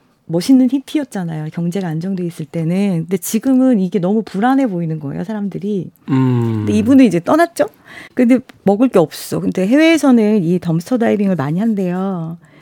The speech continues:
Speaker 1: 뭐냐면 마트 같은 데서 오늘까지만 유통기한인 음식들 같은 거 있잖아요.
Speaker 2: 네.
Speaker 1: 그걸 갖다 내다 버리잖아요, 사실.
Speaker 2: 그렇죠.
Speaker 1: 내다 버리지 않고 밖에 놔-,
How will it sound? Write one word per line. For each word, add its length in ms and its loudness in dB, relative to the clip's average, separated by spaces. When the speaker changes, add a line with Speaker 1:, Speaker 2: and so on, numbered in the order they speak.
Speaker 1:
뭐냐면 600 2
마트 340 0
같은 320 4
데서 540 -2
오늘까지만 800 4
유통기한인 640 -4
음식들 380 -10
같은 280 -12
거 60 -6
있잖아요. 480 -8
Speaker 2:
네. 560 -2
Speaker 1:
그걸 140 -6
갖다 240 -6
내다 260 2
버리잖아요, 520 -2
사실. 360 -12
Speaker 2:
그렇죠. 400 -8
Speaker 1:
내다 340 2
버리지 300 2
않고 320 -2
밖에 260 -4
놔-, 80 -6